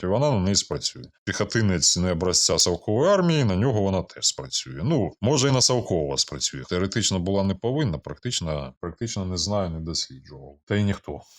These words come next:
цього дива не досліджував. Ну, з такого ще, так як воно важить п'ять кіло, не особо то багато, то, в принципі, крупні дрони, там, октокоптери і тому подобне, в принципі, ці міни в змозі переносять. Тому теж треба бути,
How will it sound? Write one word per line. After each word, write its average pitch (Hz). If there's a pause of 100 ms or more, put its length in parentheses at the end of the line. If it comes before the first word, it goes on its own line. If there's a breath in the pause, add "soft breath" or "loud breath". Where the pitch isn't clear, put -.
цього 82
дива 90
не 87
досліджував. 67 (100)
Ну, 240
з -
такого 117
ще, 107
так 92
як 87
воно 92
важить 90
п'ять 92
кіло, 151
не 90
особо 80
то 78
багато, 113 (120)
то, 110
в -
принципі, 131
крупні 98 (200)
дрони, 110
там, 87
октокоптери 104
і -
тому 80
подобне, 113
в 82
принципі, 107
ці -
міни 110 (560)
в 76
змозі 85
переносять. 80 (140)
Тому 101
теж 98
треба 87
бути, 80